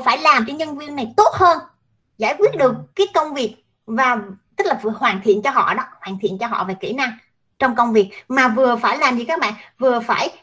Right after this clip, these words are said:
nâng đỡ tinh thần cho họ nữa. À, nâng, nâng đỡ tinh thần cho họ để mà họ có cái động lực, họ vượt qua cái giai đoạn này. Và họ rơi vào giai đoạn thứ hai,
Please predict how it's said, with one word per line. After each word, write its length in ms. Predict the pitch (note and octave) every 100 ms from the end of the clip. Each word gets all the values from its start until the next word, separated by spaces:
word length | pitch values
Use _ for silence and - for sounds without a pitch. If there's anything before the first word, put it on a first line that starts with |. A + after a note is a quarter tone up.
| -
nâng 240 | F#4 F#4
đỡ 200 | C4+ A#3 G4
tinh 140 | F#4+ F4
thần 240 | D#4 C4
cho 80 | D#4+
họ 300 | E4 G#3 G3
nữa. 200 | A3 B3 - _ _ _ -
À, 120 | E4
nâng, 200 | E4 F4+ E4 E4+
nâng 160 | F4+
đỡ 160 | F4 C#4
tinh 100 | F4
thần 240 | E4+ C4+ A#3+
cho 100 | C#4
họ 220 | G#3 G3+
để 180 | G#3+ C4
mà 120 | C4+
họ 200 | A3 G#3
có 140 | A#3 F#4+
cái 100 | F4+
động 240 | A3 A#3+
lực, 140 | C4+ C4
họ 140 | G#3+
vượt 220 | G#3 B3+ -
qua 180 | C4+ C4+
cái 100 | D#4+
giai 160 | C#4+ A#3+
đoạn 240 | F3 F#3
này. 100 | F#3 _ _ _ _ _ _ _ _ _ _ _ _ _ _ _ -
Và 340 | A#3 G#3 - _ _ _ _
họ 100 | F#3
rơi 180 | A3+ A#3
vào 100 | G3
giai 120 | A3
đoạn 160 | F#3 F3
thứ 100 | C4
hai, 280 | B3+ A3